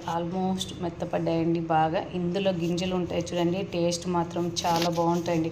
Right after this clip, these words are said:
కాసరకాయ గింజలు అయితే. ఇప్పుడైతే కొద్దిగా పసుపు అనేది యాడ్ చేసేసుకోవాలి.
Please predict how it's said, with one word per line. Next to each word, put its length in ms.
కాసరకాయ 500
గింజలు 360
అయితే. 180
ఇప్పుడైతే 380
కొద్దిగా 360
పసుపు 280
అనేది 200
యాడ్ 240
చేసేసుకోవాలి. 760